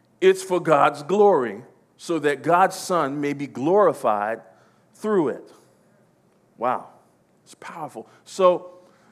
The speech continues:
Jesus says, "I know the situation. I know that he's sick, but this sickness is not, it's not gonna end." Watch his wording. "This sickness, this, this sickness is not going to end in" what?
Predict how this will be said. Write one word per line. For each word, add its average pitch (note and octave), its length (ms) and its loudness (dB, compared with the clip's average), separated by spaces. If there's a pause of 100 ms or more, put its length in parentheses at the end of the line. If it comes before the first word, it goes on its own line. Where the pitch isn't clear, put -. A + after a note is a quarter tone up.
(140)
Jesus G#3 640 -2 (1200)
says, E3+ 420 4
"I F3 140 4
know F3+ 220 0
the A3+ 100 -4
situation. E3 640 -4
I C#3 120 -2
know E3 220 -2
that G3 160 -4
he's E3 200 -10
sick, - 500 -6 (1400)
but D#3+ 140 -4
this A#3 140 -8
sickness F#3+ 340 -8
is F#3 120 -8
not, G#3 160 -4
it's F3+ 140 -10
not F#3 140 -2
gonna F3 280 -8
end." D#3 300 -4
Watch D3+ 220 0
his F3 120 -4
wording. E3+ 520 0
"This C3+ 160 -8
sickness, F#3+ 420 -8
this, D3+ 200 -8
this D3+ 180 -6
sickness - 400 -10
is D3 180 -8
not E3+ 380 0
going E3 320 -2
to E3 260 -14
end D3+ 460 -4 (160)
in" C#3 160 -6
what? D3+ 320 0